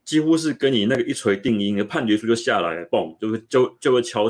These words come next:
就会敲锤子的。要逆转不是不行，但是你是可遇不可求。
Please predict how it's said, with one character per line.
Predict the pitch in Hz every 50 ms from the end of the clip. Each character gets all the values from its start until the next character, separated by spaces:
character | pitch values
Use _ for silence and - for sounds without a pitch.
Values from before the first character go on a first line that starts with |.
| 113 - _
就 | - 151 143
会 | 139
敲 | 131 - - 123 117
锤 | 113 - - 90 87 87
子 | - - - -
的。 | - - _ _ _ _ _ - - - - _ - - - - _ _ _ _ _ _ _ _ -
要 | 180 190 180 180
逆 | 196 185 165 147
转 | 123 - 104 87 82 80 82 _ _ _ _ -
不 | 117 117
是 | 127 131 143 127
不 | - 135
行， | 123 - - 92 85 80 82 _ _ -
但 | 139 127
是 | 123 135
你 | 117 101 90 85 82
是 | - - 120 110 95
可 | - - - 90
遇 | 95 101 110
不 | - -
可 | - 92 85 90 -
求。 | - - - - -